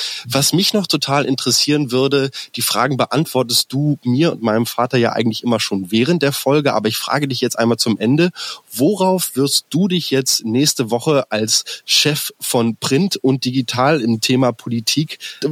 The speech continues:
fokussieren? Worauf wird dein Hauptaugenmerk liegen und was können wir meinem Vater in Argentinien sagen? Muss er sich Sorgen machen? Muss er sich keine Sorgen machen?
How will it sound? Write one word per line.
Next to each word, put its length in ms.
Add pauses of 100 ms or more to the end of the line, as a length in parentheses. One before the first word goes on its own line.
fokussieren? 720
Worauf 360
wird 100
dein 160
Hauptaugenmerk 720
liegen 300
und 140
was 240
können 260
wir 280 (260)
meinem 240
Vater 340
in 80
Argentinien 680
sagen? 380
Muss 280
er 80
sich 200
Sorgen 360
machen? 280
Muss 200
er 60
sich 180
keine 280
Sorgen 340
machen? 260